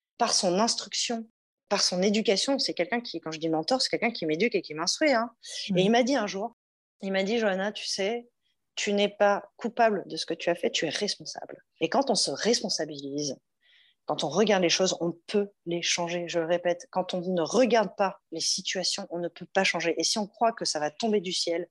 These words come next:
Speaker 1: c'est pas vrai. Il faut se prendre par la main, il faut, il faut, il faut trouver le courage. Et je pense qu'on en a tous du courage.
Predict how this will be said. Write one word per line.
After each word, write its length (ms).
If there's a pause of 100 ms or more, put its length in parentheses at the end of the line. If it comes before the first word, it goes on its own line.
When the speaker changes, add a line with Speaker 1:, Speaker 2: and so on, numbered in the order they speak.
Speaker 1:
c'est 360 (120)
pas 160
vrai. 200 (720)
Il 40
faut 80
se 120
prendre 300
par 160
la 120
main, 320
il 400
faut, 280
il 100
faut, 160
il 60
faut 160
trouver 340
le 80
courage. 380
Et 40
je 120
pense 240
qu'on 160
en 140
a 80
tous 440
du 100
courage. 420